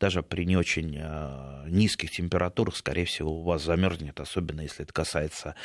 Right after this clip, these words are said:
э, каких-то со-, со-, современных, э, сортов, э, современных сортов в-, высокопродуктивных. Они, как говорится, первые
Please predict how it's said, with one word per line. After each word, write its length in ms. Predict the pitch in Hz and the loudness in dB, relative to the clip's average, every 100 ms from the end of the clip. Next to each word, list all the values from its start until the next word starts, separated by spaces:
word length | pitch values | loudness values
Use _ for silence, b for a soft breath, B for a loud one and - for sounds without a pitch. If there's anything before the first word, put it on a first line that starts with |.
| B B B | B B B
э, 300 | 78 78 78 | 0 0 0
каких-то 1080 | 85 82 90 - 82 80 76 76 73 73 73 | 0 -2 -4 2 4 4 4 0 -2 -6 0
со-, 220 | - 107 | 2 4
со-, 360 | 92 - - 107 | 2 0 2 2
современных, 1040 | - 117 98 107 110 123 113 95 90 - | 4 4 4 6 6 6 6 4 2 2
э, 560 | 85 82 78 76 78 87 | 2 4 2 0 -4 -4
сортов, 600 | - 95 - 110 85 - - B B B B | -2 -2 0 0 0 -4 -14 B B B B
э, 640 | - 82 80 78 80 80 | 0 2 2 0 -2 -4
современных 540 | - 95 90 95 92 85 | 0 0 4 4 4 2
сортов 360 | 92 90 135 117 | -2 2 0 0
в-, 160 | 80 95 | 0 4
высокопродуктивных. 1300 | 98 - 92 - 95 95 95 - 73 - 69 - - | 4 2 0 2 2 2 0 -2 -2 -2 -8 -8 -6
Они, 280 | 76 82 73 - | -2 -2 -2 -4
как 140 | 73 | -8
говорится, 240 | 73 - - | -8 -12 0
первые 420 | 104 82 73 76 | 2 2 0 -2